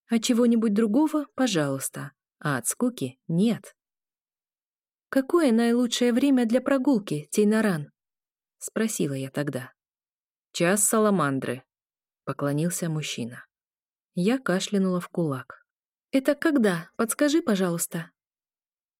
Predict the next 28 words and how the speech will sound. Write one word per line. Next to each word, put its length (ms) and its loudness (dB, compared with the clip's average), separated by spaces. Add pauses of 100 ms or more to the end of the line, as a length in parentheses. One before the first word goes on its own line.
(160)
«После 320 2
обеда, 500 0
ближе 320 2
к 60 -6
вечеру, 380 0
когда 320 0
солнце 380 2
палит 360 -2
уже 180 0
не 140 2
так 200 0
сильно. 500 -2 (640)
На 140 2
базарах 460 2
выставляют 540 0
новые 320 2
товары, 500 -2 (220)
обновляют 640 2
закуски, 520 -2
напитки 540 -2
и 240 -2
угощения 640 0
для 140 0
покупки. 640 -6 (380)
Самое 440 2
время 340 2
для 140 2
прогулки». 640 -4